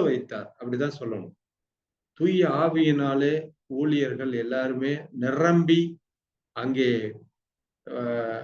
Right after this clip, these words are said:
அந்த வழிபாடுகள் எல்லாம் நடத்தியதை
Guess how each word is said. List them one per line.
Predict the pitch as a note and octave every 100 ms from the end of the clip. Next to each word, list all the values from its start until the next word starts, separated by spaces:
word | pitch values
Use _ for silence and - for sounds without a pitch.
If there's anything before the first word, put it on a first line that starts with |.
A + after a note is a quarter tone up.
| - -
அந்த | B2 B2+ B2 A#2+ A2 A2
வழிபாடுகள் | G#2+ C3 D#3 C#3+ C3+ B2+ B2+
எல்லாம் | B2 C3+ B2+
நடத்தியதை | A2+ B2 C#3 C#3 B2 A#2+